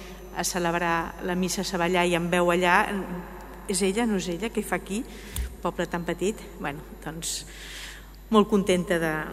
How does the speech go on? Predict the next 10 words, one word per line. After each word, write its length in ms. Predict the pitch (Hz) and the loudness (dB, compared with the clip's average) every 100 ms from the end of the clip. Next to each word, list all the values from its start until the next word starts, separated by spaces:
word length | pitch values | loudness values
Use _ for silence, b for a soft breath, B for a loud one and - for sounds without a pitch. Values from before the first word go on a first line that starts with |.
| - - | -10 -6
de 200 | 202 180 | -4 -2
ser 180 | - 180 | -2 -2
aquí 160 | - | -4
amb 120 | 175 175 | -6 -4
vosaltres. 640 | 170 160 151 156 165 - - B B B B B - - - - - - - - - - - - | -2 -2 -4 -6 -6 -6 -8 B B B B B -18 -16 -14 -14 -16 -18 -18 -18 -18 -20 -10 2
A 80 | 247 | 6
veure, 160 | 208 | 6
aquest 240 | 202 294 - | 4 2 4
tema 260 | 277 240 226 214 | 6 8 6 4
de, 140 | 214 | 2